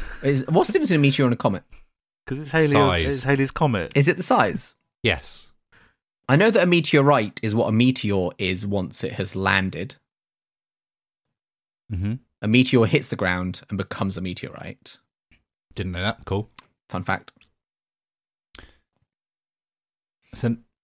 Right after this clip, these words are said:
Speaker 3: so now it is during the day, right?
Speaker 2: Yeah, I don't think this
Speaker 3: Yeah.
Speaker 2: is all just done in one take in a ninety minute long period, you know.
Speaker 3: Did you not?
Speaker 2: No,
Speaker 1: You're probably
Speaker 2: the
Speaker 1: right.
Speaker 2: sun's changing. There's different times of day. There's some little telltale signs here that this isn't necessarily chronological.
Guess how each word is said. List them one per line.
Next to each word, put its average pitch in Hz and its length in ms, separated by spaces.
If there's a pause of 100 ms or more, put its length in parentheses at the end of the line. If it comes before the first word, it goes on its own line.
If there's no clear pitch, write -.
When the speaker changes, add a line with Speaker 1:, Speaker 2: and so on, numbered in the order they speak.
(220)
Speaker 3:
so 131 100
now 123 140
it 113 80
is 123 100
during 85 220
the 82 60
day, 71 200
right? 87 240 (2250)
Speaker 2:
Yeah, 127 140
I - 40
don't 285 120
think 196 120
this - 80
Speaker 3:
Yeah. 143 40
Speaker 2:
is 127 80
all 131 120
just 120 160
done 117 140
in 113 120
one 107 200
take 101 440 (100)
in 98 200
a 98 60
ninety 95 300
minute 90 220
long 92 180
period, 95 480
you 95 80
know. 92 180 (560)
Speaker 3:
Did 101 160
you 92 120
not? 104 300 (320)
Speaker 2:
No, 123 320
Speaker 1:
You're 113 100
probably 85 180
Speaker 2:
the 85 60
Speaker 1:
right. 92 60
Speaker 2:
sun's 147 300
changing. 107 580
There's 104 160
different 135 280
times 120 180
of 110 60
day. 113 160
There's 110 140
some 139 80
little 156 180
telltale 143 400
signs 117 400
here 95 200
that 98 100
this 104 160
isn't 110 320
necessarily 117 720
chronological. 131 800